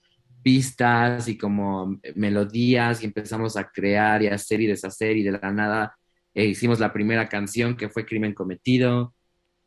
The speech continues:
este, y de la nada hicimos la siguiente, que fue Tocas, y de la nada sí empezamos a, a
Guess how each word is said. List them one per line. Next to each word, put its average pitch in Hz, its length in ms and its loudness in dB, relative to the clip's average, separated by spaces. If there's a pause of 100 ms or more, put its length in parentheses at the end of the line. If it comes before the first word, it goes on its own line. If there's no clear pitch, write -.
(220)
este, 98 800 0 (600)
y 117 120 2
de 113 120 2
la 113 120 0
nada 123 180 4
hicimos 120 360 0
la 104 100 -2
siguiente, 120 680 0
que 107 120 -6
fue 101 180 -8
Tocas, 120 640 0
y 107 40 -4
de 101 120 -2
la 101 100 -2
nada 113 300 -2
sí 123 160 -4
empezamos 120 500 -2
a, 101 240 -2
a 95 120 -10